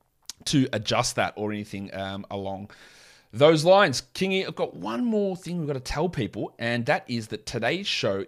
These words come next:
is brought to you by bet online dot net. Bet online dot net is the number one source for sports betting info, stats, news, and analysis. Get the latest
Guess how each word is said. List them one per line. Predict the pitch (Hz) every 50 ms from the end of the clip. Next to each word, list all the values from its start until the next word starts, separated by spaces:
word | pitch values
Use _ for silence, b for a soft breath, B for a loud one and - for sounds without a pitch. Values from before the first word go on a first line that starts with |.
| -
is | - 113 110
brought | - - 143 165 180 180
to | - 127
you | 123 127
by | 127 113 107 107
bet | 104 - - - 139 165 - - - -
online | 147 156 156 147 123 110 110 110 110 113 110 - - -
dot | - 110 107 - -
net. | 117 147 151 123 -
Bet | - 196
online | 220 226 190 165 165 156
dot | 135 143 139 -
net | 127 120
is | 117 120
the | 139
number | 151 185 185 190
one | 190 185
source | - - 180 175 165
for | - -
sports | - - 170 170 180 -
betting | - 165 165 160
info, | - 180 175 - 170 165
stats, | 160 - - 156 165 160 - -
news, | 131 147 151 135
and | 135 147 151
analysis. | 147 147 151 160 165 160 - 101 - - B B B B B B -
Get | - 104
the | 120
latest | 110 123 135 135 123 -